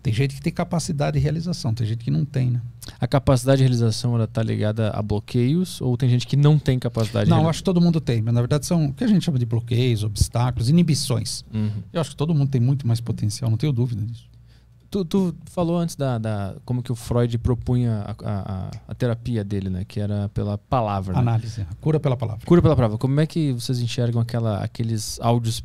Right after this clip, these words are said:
Speaker 2: de P N L, programação neurolinguística,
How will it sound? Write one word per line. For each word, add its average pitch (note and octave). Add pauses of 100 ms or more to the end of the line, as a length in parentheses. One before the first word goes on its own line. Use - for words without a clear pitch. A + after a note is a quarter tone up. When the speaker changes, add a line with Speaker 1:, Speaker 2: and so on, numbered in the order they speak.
(120)
Speaker 2:
de A#2
P -
N A#2
L, G#2 (180)
programação A2+
neurolinguística, A2